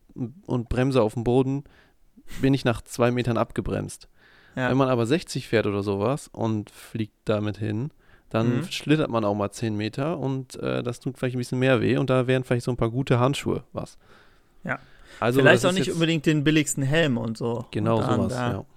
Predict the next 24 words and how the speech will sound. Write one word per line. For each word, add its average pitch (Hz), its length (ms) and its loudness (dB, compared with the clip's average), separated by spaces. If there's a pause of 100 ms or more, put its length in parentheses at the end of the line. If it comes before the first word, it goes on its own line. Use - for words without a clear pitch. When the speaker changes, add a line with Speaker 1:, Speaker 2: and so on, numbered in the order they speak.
(640)
Speaker 2:
da 131 100 0
kann 156 160 4
man 170 100 8
dann 165 140 6
ja 160 100 6
auch 143 140 4
ruhig 156 200 2
so 156 80 0
einen 143 100 -2
Integralhelm 139 840 2
oder 113 160 2
so 117 100 0
fahren. 123 200 -2
Ich 120 100 -8
meine, 139 220 4
wenn 131 160 6
man 127 160 2
so 127 80 2
einen 127 160 4
Jethelm 147 400 0
oder 131 120 0
eine 127 100 0
Halbschale 165 480 2
fährt, 175 360 -4